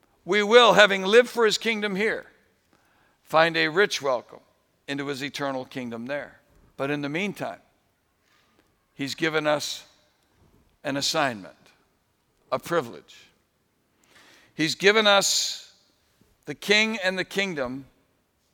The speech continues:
to serve as we wait for his glorious return. This is what the parable of the ten minas is all about. How are we going to live while we wait for the king's glorious return?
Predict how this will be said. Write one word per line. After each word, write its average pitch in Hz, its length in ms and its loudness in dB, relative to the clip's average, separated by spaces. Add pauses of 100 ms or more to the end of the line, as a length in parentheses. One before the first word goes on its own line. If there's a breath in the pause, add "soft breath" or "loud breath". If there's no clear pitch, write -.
to 165 100 -10
serve 139 840 -2 (340)
as 147 160 -8
we 156 100 -6
wait 156 300 0
for 147 140 -6
his 143 120 -6
glorious 135 460 -6
return. 127 420 -16 (1400)
This 180 380 0
is 147 120 -14
what 147 160 -4
the 135 80 -16
parable 117 580 -4 (360)
of 131 120 -8
the 135 100 -14
ten 143 280 -6
minas 117 540 -6
is 120 160 -14
all 120 180 -6
about. 113 340 -12 (460 soft breath)
How 202 320 10
are 208 140 8
we 185 200 0
going 185 340 0
to 165 120 -6
live 165 280 -2 (960)
while 147 220 6
we 151 120 -2
wait 147 380 -2 (320)
for 139 160 -10
the 135 100 -8
king's 131 400 -8
glorious 127 520 -6
return? 113 380 -14